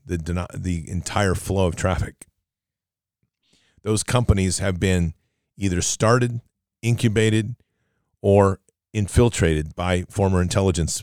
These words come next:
people. And in so doing, the, this, these platforms were too, were just a dream come true. Facebook, known as LifeLog, originally was a setup in the Department of Defense and a contract in parallel with darpa. And what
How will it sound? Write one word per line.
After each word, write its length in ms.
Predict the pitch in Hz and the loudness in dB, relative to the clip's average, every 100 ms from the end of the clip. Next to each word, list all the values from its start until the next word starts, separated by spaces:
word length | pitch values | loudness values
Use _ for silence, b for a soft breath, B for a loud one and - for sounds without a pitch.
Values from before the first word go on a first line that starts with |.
| - | -10
people. 340 | 73 - 69 - _ _ _ _ _ _ - | -10 -10 -14 -18 _ _ _ _ _ _ -4
And 120 | 95 | 0
in 80 | 92 | 0
so 180 | - 98 | 2 2
doing, 400 | 110 127 113 95 | 4 4 4 0
the, 200 | 92 87 - | -4 -8 -10
this, 220 | 101 - | -8 -6
these 220 | 101 90 | -4 -4
platforms 600 | - 123 - 98 92 87 | 0 0 0 -2 -2 -2
were 120 | 92 | -4
too, 400 | - - 127 110 | -2 0 0 0
were 120 | - 101 | -4 -4
just 180 | 95 | -4
a 40 | 95 | -4
dream 260 | 90 107 | 0 0
come 200 | 104 90 | 2 0
true. 360 | 85 123 95 - _ _ _ _ _ _ _ _ _ _ _ | 2 0 0 -4 _ _ _ _ _ _ _ _ _ _ _
Facebook, 540 | 120 107 - 98 85 | 0 0 0 -2 -2
known 260 | 98 98 95 | 0 0 2
as 200 | 92 87 | 0 -2
LifeLog, 560 | 92 98 87 80 78 | -2 -4 -4 -4 -4
originally 480 | 87 95 90 92 82 | -2 -4 -4 -4 -4
was 160 | 82 76 | -4 -6
a 40 | |
setup 440 | - 107 101 95 95 | -4 -2 0 0 0
in 80 | |
the 60 | 90 | -2
Department 400 | 85 98 104 95 | 0 0 2 0
of 60 | 90 | -2
Defense 380 | - 117 104 | 0 0 0
and 80 | 98 | -2
a 40 | 87 | -4
contract 520 | 101 104 - 98 - | -4 -2 -2 -2 -4
in 100 | 87 | -2
parallel 380 | - 107 92 92 | 0 0 -2 -2
with 140 | 85 | -2
darpa. 360 | 101 95 - - _ _ _ _ _ _ _ _ _ _ _ | -2 -2 -4 -6 _ _ _ _ _ _ _ _ _ _ _
And 240 | 95 90 92 | 0 0 2
what 200 | 104 | 0